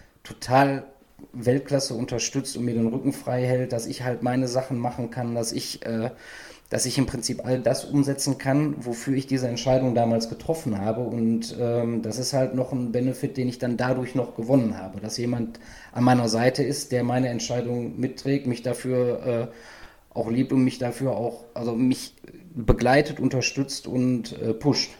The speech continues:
Wenn ich mal jetzt, äh, ja, morgens mal, ach ja, ich wollte, glaub ich, noch mal eben eine Runde Mountainbike, ja, sieh mal zu, dass du erstmal deine Arbeit fertig kriegst, ne, Freundchen, sonst, äh,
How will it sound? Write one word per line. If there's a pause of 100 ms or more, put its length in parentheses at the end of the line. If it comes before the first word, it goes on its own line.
Wenn
ich
mal
jetzt,
äh, (600)
ja,
morgens
mal,
ach
ja,
ich
wollte,
glaub
ich,
noch
mal
eben
eine
Runde
Mountainbike,
ja,
sieh
mal
zu,
dass
du
erstmal
deine
Arbeit
fertig
kriegst,
ne,
Freundchen,
sonst,
äh,